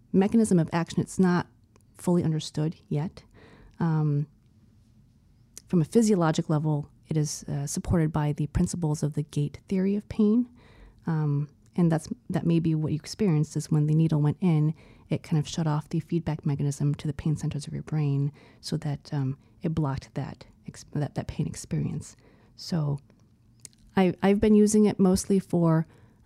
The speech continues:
um, different chronic pain conditions, back pain, migraines.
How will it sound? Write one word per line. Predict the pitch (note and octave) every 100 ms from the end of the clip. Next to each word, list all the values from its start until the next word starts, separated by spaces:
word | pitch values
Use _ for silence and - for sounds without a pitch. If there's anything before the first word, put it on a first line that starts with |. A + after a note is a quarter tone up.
| -
um, | D#3
different | D#3+ E3 -
chronic | - E3 D#3 -
pain | F3+ E3
conditions, | E3+ D#3+ D#3+ - D#3+ D#3 - - _
back | - D#3+ -
pain, | - E3 D3+ D3 -
migraines. | E3+ D#3 D3+ E3 D#3 D3+ D3+